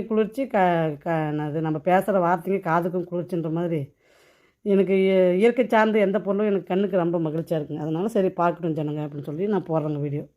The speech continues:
அடுத்தது வந்து கொடி லெமனுங்க. இது பாருங்க எப்படி கொத்து கொத்தா காய் வச்சிருக்கு. இது உங்க கூட காட்டலாம். இன்றைக்கி ரெண்டு லெமனை பறிக்கிறேங்க மறுபடியும்.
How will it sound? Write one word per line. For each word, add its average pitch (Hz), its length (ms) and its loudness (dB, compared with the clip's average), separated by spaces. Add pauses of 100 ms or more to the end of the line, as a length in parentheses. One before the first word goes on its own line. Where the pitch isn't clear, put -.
(1040)
அடுத்தது 196 300 2
வந்து 190 240 4 (140)
கொடி 185 180 0
லெமனுங்க. 185 400 2 (160)
இது 190 180 -4
பாருங்க 180 300 0
எப்படி 170 200 -2
கொத்து 185 220 -6
கொத்தா 185 260 -2
காய் 165 240 0
வச்சிருக்கு. 156 440 -6 (840)
இது 208 160 2
உங்க 202 140 4
கூட 180 160 2
காட்டலாம். 175 380 0
இன்றைக்கி 165 200 0
ரெண்டு 156 180 -2
லெமனை 180 360 2
பறிக்கிறேங்க 156 500 -4
மறுபடியும். 156 480 -4